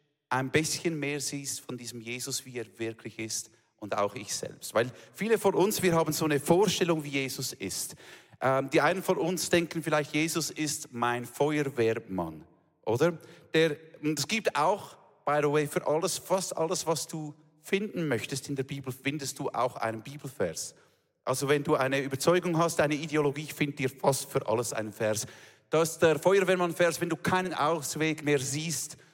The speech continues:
dann ruf mich zu Hilfe. Ich will dich retten und du sollst mich preisen. Guter Deal, oder? Der Feuerwehrmann Jesus.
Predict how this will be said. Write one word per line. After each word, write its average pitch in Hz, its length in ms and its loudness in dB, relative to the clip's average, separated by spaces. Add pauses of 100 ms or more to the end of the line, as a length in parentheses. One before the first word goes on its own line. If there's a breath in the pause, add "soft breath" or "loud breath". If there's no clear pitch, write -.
(220 soft breath)
dann 156 180 0
ruf 160 360 -4
mich 160 220 -2
zu - 140 4
Hilfe. 147 600 2 (1400)
Ich 151 260 -2
will 135 160 0
dich 123 220 -4
retten 120 240 -4
und 107 180 -8
du 117 60 -16
sollst 110 340 -2
mich 101 220 -10
preisen. 87 440 -8 (140)
Guter 180 240 -2
Deal, 151 340 -4
oder? - 300 -2 (840)
Der - 100 -4
Feuerwehrmann 120 600 0
Jesus. - 460 -16